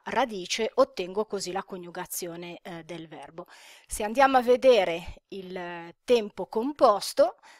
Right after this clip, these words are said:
vedete che il meccanismo di formazione è lo stesso. Nel caso di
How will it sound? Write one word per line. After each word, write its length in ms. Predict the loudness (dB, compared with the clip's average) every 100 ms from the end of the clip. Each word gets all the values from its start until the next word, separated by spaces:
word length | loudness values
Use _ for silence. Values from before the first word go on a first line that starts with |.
| _ _
vedete 360 | -2 -2 -2 -2
che 100 | -4
il 60 |
meccanismo 520 | -4 -2 -2 -2 -4
di 80 | -6
formazione 600 | -4 -2 -2 -2 -4 -4
è 20 |
lo 100 | -4
stesso. 460 | -6 -8 -8 -8 -8
Nel 220 | -8 -2
caso 320 | 4 6 4
di 300 | -2 -2 -6